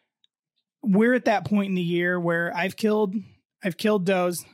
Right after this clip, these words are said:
I got meat in the freezer, but I still have that coveted Iowa buck tag sitting there. And, uh, I have, <laughs> I actually made this little mount for the last two seasons.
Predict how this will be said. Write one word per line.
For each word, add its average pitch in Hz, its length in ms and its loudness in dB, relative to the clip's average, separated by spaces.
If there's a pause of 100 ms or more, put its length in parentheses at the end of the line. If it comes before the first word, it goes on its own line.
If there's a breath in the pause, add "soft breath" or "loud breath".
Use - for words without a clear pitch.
I 190 60 -8
got 196 240 0
meat 202 140 2
in 190 60 -2
the 185 80 0
freezer, 170 360 -2
but 175 180 -2
I 170 100 -2
still 190 300 0
have 185 300 0
that 165 280 -4 (520 soft breath)
coveted 220 480 2
Iowa 190 480 0
buck 180 280 -2
tag 156 440 -2 (120)
sitting 185 400 0
there. 143 280 -4 (500 loud breath)
And, 190 360 2
uh, 165 340 0 (200)
I 196 180 0
have, 202 320 2
<laughs> 185 380 0
I 226 240 -2
actually 226 440 0
made 208 220 4
this 196 200 0
little 185 340 0
mount 165 460 -4 (120)
for 208 140 0
the 185 120 4
last 175 320 -2
two 185 160 2
seasons. 170 560 -4